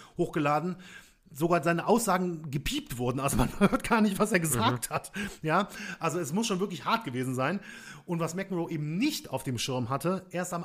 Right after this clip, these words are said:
Speaker 1: Anfang des Jahres, äh, neunzehnhundertneunzig hatte es eine Regeländerung gegeben, die zur Disqualifikation eines Spielers nach drei Verwarnungen führt. Vorher waren nämlich vier Verwarnungen nötig, dass man wirklich disqualifiziert wird. Und da McEnroe mit seiner Schimpftirade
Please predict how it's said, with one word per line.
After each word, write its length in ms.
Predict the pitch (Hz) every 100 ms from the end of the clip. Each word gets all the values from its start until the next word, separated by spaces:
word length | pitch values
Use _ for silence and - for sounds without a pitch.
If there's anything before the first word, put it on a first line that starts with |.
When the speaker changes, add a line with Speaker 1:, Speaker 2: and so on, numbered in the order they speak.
| -
Speaker 1:
Anfang 500 | 185 269 294 160 131
des 160 | 120 127
Jahres, 380 | 123 123 127 156
äh, 180 | 135
neunzehnhundertneunzig 760 | 131 131 131 127 135 139 190 - - - - -
hatte 180 | 180
es 80 | 175
eine 240 | 165 170 143
Regeländerung 600 | 269 220 143 139 131 139
gegeben, 500 | 127 131 160 196 -
die 140 | 156
zur 160 | 160 151
Disqualifikation 720 | 160 - 170 156 160 185 226
eines 220 | 180 180
Spielers 400 | - 202 208 -
nach 120 | 170 -
drei 380 | 135 139 185 214
Verwarnungen 640 | - 180 160 220 202 131 113
führt. 360 | - 123 117 - -
Vorher 320 | - 202 214
waren 240 | 160 170 165
nämlich 320 | 170 160 -
vier 320 | - 233 247
Verwarnungen 560 | - 131 127 123 123 123
nötig, 320 | 135 135 160
dass 160 | 139 143
man 140 | 131
wirklich 220 | 147 147
disqualifiziert 680 | 139 - 139 123 - 208 -
wird. 180 | 117 - - - - - - -
Und 160 | 160
da 80 | 147
McEnroe 380 | 165 226 170 151
mit 120 | 147
seiner 200 | 147 139
Schimpftirade 840 | - 269 - 147 123 123 151 175